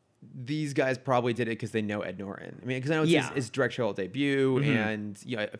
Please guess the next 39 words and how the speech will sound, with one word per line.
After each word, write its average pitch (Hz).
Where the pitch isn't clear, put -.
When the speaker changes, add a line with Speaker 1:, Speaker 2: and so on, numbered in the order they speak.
Speaker 1:
like 110
a -
lot 107
of 104
times 104
when 101
an 95
actor 95
does 98
their 92
first 95
movie, 95
they'll, 113
like, 104
kinda 120
call 110
in 101
favors 95
and 95
people 101
come 87
in 92
and 95
out. 85
But, 156
like, 165
Speaker 2:
Yeah. 82
Speaker 1:
I 170
remember 233
when 233
I 190
watched 147
that 143
trailer, 117
I 139
was 147
surprised 160
by 156
how 139